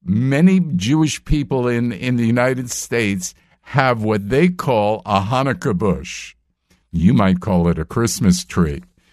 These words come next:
but they call it a Hanukkah bush. However, the root of Hanukkah and the, the, the theme and the, the, the backdrop of Hanukkah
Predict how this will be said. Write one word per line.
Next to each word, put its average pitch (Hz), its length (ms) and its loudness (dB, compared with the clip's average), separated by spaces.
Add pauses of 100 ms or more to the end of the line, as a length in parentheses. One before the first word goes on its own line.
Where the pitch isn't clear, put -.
(120)
but 90 180 2
they 120 180 4
call 101 360 0
it 90 120 2
a 87 100 2
Hanukkah 110 520 -2
bush. 73 500 -8 (1400)
However, 135 760 2
the 110 240 -4
root 165 380 0
of 147 200 -8
Hanukkah 110 760 -4 (480)
and 120 160 0
the, 117 140 -4
the, 120 200 -4
the 120 280 -2
theme 170 500 4
and 107 100 2
the, 110 240 2
the, 117 280 -4
the 107 220 -2
backdrop 104 920 0
of 95 160 -4
Hanukkah 85 600 -2